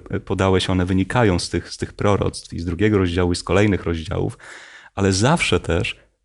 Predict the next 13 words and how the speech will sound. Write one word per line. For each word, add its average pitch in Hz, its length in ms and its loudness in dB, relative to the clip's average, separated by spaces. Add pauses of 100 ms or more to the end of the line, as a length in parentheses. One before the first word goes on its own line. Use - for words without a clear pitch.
(120)
koniec 120 720 0 (480)
koncentruje 90 580 0
się 90 120 -2
na 90 100 0
Królestwie 101 680 -2
Bożym, 92 360 0
które 101 260 -2 (840)
nigdy 139 420 4
nie 165 120 4
przeminie, 95 600 0 (520)
które 101 160 -4
będzie 95 240 0
trwało 92 680 0